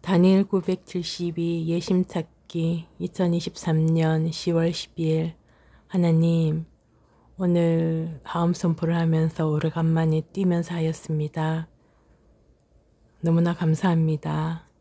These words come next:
왼쪽 무릎이 많이 아팠는데 많이 나았습니다.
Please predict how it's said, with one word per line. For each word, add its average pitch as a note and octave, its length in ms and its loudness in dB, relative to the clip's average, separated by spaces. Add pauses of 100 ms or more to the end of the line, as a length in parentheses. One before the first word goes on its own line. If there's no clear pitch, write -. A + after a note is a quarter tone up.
(160)
왼쪽 E3 320 -2
무릎이 E3 320 2
많이 D#3 240 2
아팠는데 D#3+ 920 0 (720)
많이 E3+ 260 -2
나았습니다. D#3+ 1080 -2